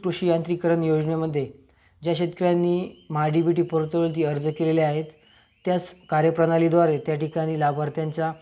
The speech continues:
महा डी बी टी प्रणालीद्वारे आधार संलग्न बँक खात्यावरती हे पैसे त्यांच्या पाठवले जाणार आहेत. अशा पद्धतीने ज्या शेतकऱ्यांनी ट्रॅक्टर खरेदी केलेले आहेत, त्यांना हे ल-, अनुदान लवकरात लवकर त्यांच्या अकाउंटवरती जमा हे होणार आहेत.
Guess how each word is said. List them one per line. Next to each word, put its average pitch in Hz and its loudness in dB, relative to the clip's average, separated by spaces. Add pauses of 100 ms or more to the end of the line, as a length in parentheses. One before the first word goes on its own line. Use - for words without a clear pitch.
(320)
महा 156 0
डी 165 2
बी 165 2
टी 165 0
प्रणालीद्वारे 160 2 (420)
आधार 160 -2
संलग्न 165 -2
बँक 156 -2
खात्यावरती 160 0
हे 135 -6
पैसे 151 -2
त्यांच्या 160 0
पाठवले 151 -2
जाणार 151 0
आहेत. 147 -2 (1000)
अशा 165 2
पद्धतीने 175 2 (400)
ज्या 170 0
शेतकऱ्यांनी 175 0
ट्रॅक्टर 165 -2
खरेदी 156 0
केलेले 165 2
आहेत, 156 0 (840)
त्यांना 180 -2 (840)
हे 165 -2
ल-, 165 4
अनुदान 165 2
लवकरात 160 0
लवकर 165 -4
त्यांच्या 160 -4
अकाउंटवरती 147 -4
जमा 143 -4
हे 180 -4
होणार 151 0
आहेत. 120 -6